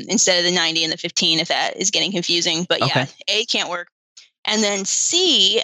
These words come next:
Speaker 1: um, doesn't have that problem because our aspirin is soluble, but it's soluble at fifteen degrees Celsius, but then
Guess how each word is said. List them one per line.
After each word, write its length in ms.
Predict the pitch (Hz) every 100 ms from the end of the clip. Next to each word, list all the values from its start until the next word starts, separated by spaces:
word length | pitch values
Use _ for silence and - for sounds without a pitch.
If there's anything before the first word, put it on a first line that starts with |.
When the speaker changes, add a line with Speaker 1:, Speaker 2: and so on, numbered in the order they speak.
| -
Speaker 1:
um, 680 | 190 165 165 175 190 165 - _ _ _ _ _ _ -
doesn't 240 | 247 247
have 160 | 233 196
that 240 | 254 233
problem 400 | 202 175 175 175
because 480 | 190 - 175 160 170
our 80 | 170
aspirin 420 | 196 208 - 185
is 300 | - 214 196
soluble, 840 | - 220 240 254 202 175 156 170 _ _ _ _ -
but 800 | 175 233 269 247 202 190 202 - _ _ _ -
it's 240 | 214 196
soluble 540 | - 254 254 277 233 196
at 80 | -
fifteen 420 | 233 - 240 247
degrees 260 | 240 247 254
Celsius, 440 | 233 240 247 254
but 140 | 208
then 200 | 196 190